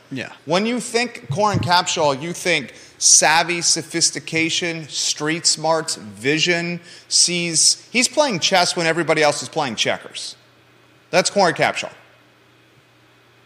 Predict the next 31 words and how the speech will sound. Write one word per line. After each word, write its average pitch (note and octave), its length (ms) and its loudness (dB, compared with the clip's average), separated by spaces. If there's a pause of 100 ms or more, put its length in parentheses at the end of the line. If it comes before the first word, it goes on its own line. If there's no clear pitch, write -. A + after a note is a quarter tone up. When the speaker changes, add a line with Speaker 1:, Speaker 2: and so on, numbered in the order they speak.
(360)
Speaker 2:
So F#3+ 160 2
what's, A#3+ 380 4
what's F#3 380 2
his A3+ 200 -2
chess - 440 4
move E3 240 -2
here? F3 220 2
If, B2+ 120 0
if B2 320 -8
we're F#3+ 120 2
playing F#3+ 320 0
checkers, F3 480 2 (260)
what's G#3+ 220 0
the D3 100 -12
chess F3 380 4
move? - 400 -12 (480)
Speaker 1:
Yeah. G2 240 -8 (1120)
Speaker 2:
What's F#3 240 0
the G3 80 -2
chess - 340 2
move? - 520 -8
Dylan's F#3 520 2
Rule E3+ 240 0
on C3+ 200 0
Twitter. D3+ 360 -2
"Jerry, D#3 380 0
do B2 120 -8
you D#3 100 -4
remember D#3+ 400 -4
that C#3+ 200 0
Riverbend D3+ 640 0